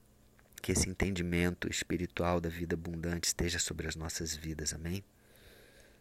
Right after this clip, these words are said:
Porque Jesus veio para que nós tenhamos essa vida. Não vamos fazer que isso seja,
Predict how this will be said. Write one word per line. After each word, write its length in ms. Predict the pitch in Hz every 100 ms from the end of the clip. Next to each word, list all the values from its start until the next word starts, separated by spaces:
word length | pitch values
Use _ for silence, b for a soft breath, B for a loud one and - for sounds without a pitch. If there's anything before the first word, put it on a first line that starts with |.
| B
Porque 300 | 82 - 90
Jesus 460 | 85 92 98 98 90
veio 380 | 85 78 73 78 - -
para 160 | 80 80
que 140 | -
nós 260 | 80 90 -
tenhamos 460 | 95 87 85 80
essa 240 | 82 - 80
vida. 300 | 78 76 82
Não 180 | 98
vamos 400 | 95 95 92 - - B B B
fazer 560 | - 92 90 82 87 82
que 260 | - 87
isso 240 | 85 - 85
seja, 720 | - 87 87 80 85 80 76